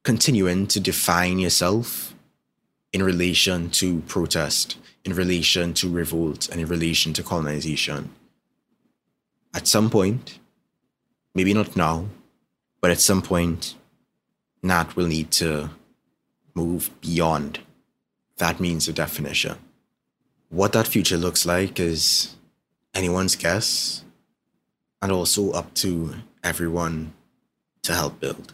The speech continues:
I hope you appreciated this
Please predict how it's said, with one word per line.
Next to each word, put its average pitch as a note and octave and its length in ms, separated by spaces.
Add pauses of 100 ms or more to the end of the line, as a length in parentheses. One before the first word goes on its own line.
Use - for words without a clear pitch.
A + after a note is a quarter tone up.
(1300)
I G2+ 60
hope A2 140
you A#2 80
appreciated E2+ 720
this - 580